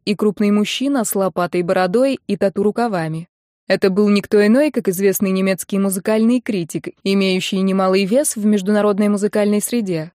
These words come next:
Коварин не без труда и не без помощи человека, который приложил руку к созданию и раскрутке «На краю»,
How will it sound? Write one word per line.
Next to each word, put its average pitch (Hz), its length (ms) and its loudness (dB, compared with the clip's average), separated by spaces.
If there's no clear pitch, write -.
Коварин 226 520 4
не 226 80 4
без 220 180 -4
труда 233 440 0
и 170 80 -4
не 170 100 -4
без 165 200 -4
помощи 180 420 -2
человека, 185 560 -2
который 170 400 -4
приложил 175 440 -2
руку 170 260 -2
к - 60 -10
созданию 170 580 -2
и 165 40 -2
раскрутке 170 480 -4
«На 180 100 -2
краю», 208 460 -2